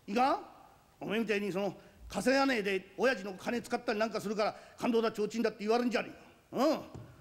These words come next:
うん。うん、一生懸命稼いで、「おじさん、今月こんだけ稼ぎました。久方ぶりに遊びに行きたいんですけども、どうしても一人じゃ行きにくい」って、いや、おじさん一緒に行ってやるんで。<laughs>あ、そうですか。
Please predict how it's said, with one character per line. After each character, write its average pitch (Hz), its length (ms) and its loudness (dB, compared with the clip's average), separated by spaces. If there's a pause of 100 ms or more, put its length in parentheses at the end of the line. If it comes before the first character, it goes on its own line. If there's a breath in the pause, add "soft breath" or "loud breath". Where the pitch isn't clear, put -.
(120)
う 120 60 -14
ん。 127 40 -10
う - 20 -10
ん、 127 40 -10
一 127 80 -10
生 - 80 -4
懸 190 120 -2
命 185 120 0
稼 185 240 -2
い 190 40 0
で、 139 180 -8 (180 loud breath)
「お 151 40 -8
じ 151 60 -6
さ 185 80 2
ん、 190 180 -2 (180)
今 165 100 -6
月 196 240 -2
こ 247 140 -6
ん 196 40 -2
だ 202 80 -2
け 196 120 0
稼 185 220 -8
ぎ 202 80 -2
ま 202 60 2
し - 80 -4
た。 - 80 -10 (420 loud breath)
久 - 160 -6
方 202 140 -2
ぶ 196 80 0
り 196 80 -2
に 202 80 0
遊 190 220 -6
び 196 60 -2
に 202 80 -2
行 190 60 -4
き - 40 -8
た 214 60 0
い 214 60 0
ん 220 40 -4
で 190 60 -8
す - 80 -10
け 185 80 -6
ど 180 60 -4
も、 175 140 -2 (400 loud breath)
ど 175 100 -4
う - 20 -2
し - 60 -8
て 220 80 0
も 196 140 0
一 - 80 -8
人 214 140 0
じ 180 120 -4
ゃ 180 180 0
行 175 60 -10
き 202 100 -4
に 202 80 0
く 214 80 -2
い」 - 40 0
っ - 20 -10
て、 175 260 -4
い 175 140 -6
や、 196 200 2 (420 loud breath)
お - 60 -12
じ 156 40 -6
さ 190 80 2
ん 196 60 2
一 - 80 -4
緒 208 100 0
に 214 60 2
行 202 80 -4
っ - 20 -20
て 240 80 0
や 226 80 4
る 240 60 2
ん 302 80 6
で。 - 140 2
<laughs> - 240 -8
あ、 - 1400 0
そ 294 120 -2
う - 20 0
で - 80 -6
す - 80 -6
か。 196 120 -2